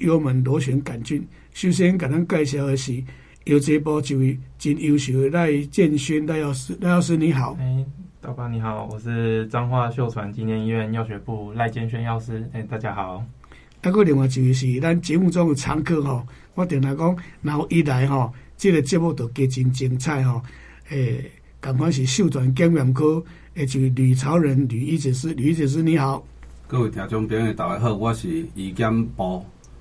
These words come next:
Speaker 3: 吕朝仁医检师，大家午安，大家好。
Speaker 1: 今仔日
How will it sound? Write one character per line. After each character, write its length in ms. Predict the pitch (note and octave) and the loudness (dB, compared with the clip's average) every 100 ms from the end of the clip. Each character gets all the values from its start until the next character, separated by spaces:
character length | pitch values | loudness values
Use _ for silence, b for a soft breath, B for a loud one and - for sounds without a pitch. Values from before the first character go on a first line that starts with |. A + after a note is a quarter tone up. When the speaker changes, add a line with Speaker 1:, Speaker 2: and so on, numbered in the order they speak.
| - - - | -20 -20 -14
Speaker 3:
吕 320 | E2+ E2 D#2 - | -8 -6 -6 -8
朝 240 | F2+ G2+ | -6 -4
仁 200 | F2+ E2 | -4 -4
医 80 | G#2 | -6
检 180 | - - | -6 -8
师， 260 | - F2 - - - - | -8 -8 -10 -18 -20 -14
大 100 | F2 | -12
家 120 | D2+ E2+ E2+ E2+ | -10 -12 -12 -10
午 200 | F#2 F#2+ | -6 -4
安， 220 | F#2+ G2 | -4 -4
大 120 | D#2+ | -6
家 120 | - | -6
好。 180 | A2 F#2 - - - - b b b b - | -6 -6 -8 -20 -20 -20 b b b b -2
Speaker 1:
今 120 | D3+ | 4
仔 100 | F3 | 6
日 180 | G3 | 6